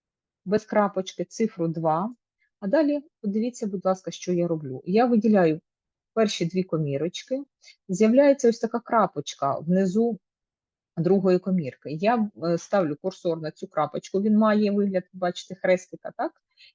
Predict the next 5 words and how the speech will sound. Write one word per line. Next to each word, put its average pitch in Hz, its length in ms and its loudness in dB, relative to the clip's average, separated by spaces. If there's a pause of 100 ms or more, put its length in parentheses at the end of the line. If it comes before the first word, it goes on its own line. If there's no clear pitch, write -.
І 359 200 6
тягну 208 540 4
вниз 196 640 2 (520)
до 262 260 2
кінця 220 640 0